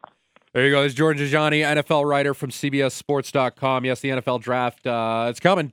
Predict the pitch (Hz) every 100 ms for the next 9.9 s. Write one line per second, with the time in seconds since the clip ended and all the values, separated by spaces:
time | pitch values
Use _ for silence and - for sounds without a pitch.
0 | _ 113 123 143 143 143 - 147 143 -
1 | 143 143 139 135 123 _ _ _ _ 131
2 | 131 - 131 123 123 123 120 _ _ _
3 | _ 117 98 135 156 160 131 - - -
4 | 160 156 135 120 _ _ - 92 95 107
5 | 147 143 131 120 _ _ - 92 95 -
6 | 110 98 98 - - - 123 - - 104
7 | 98 95 101 98 117 101 - 98 - 95
8 | 95 92 90 92 90 92 107 135 110 -
9 | _ 160 139 - - 131 120 107 95